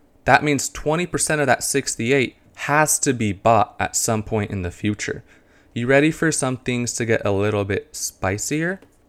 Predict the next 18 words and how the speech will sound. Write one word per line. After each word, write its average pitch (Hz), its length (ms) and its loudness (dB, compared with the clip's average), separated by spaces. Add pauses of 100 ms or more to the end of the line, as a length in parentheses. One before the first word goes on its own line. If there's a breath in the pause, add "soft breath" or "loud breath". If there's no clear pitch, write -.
(100)
If 143 280 6
we 143 160 4
were 180 140 2
to 190 100 2
look 135 260 0
at 143 140 2
the 135 160 0
institutional 120 960 -2
longs, 98 680 -2
so - 140 -2
this 123 220 -2
technically 143 580 -4
means 113 420 -2
the - 220 -8
institutions 113 840 -4
that - 280 -2
bought 98 280 -2
GameStop 107 640 -2